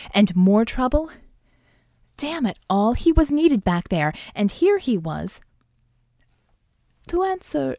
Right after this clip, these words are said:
your first question, my colleague and I founded Metis shortly after my breakthroughs in broadcast power and electronic storage. We collected some of the finest minds of every country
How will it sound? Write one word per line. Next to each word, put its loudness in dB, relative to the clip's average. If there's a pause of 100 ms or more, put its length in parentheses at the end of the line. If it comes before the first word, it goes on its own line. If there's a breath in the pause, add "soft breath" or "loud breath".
(200)
your 2
first -10
question, -6 (580 loud breath)
my 0
colleague -2
and 2
I -4
founded 2
Metis 0
shortly -6
after -2
my 4
breakthroughs -4
in 2
broadcast -4
power -4
and -2
electronic -6
storage. -8 (840 loud breath)
We 2
collected 0
some -4
of -4
the -4 (200)
finest 0
minds 2
of -4 (160)
every -2
country -12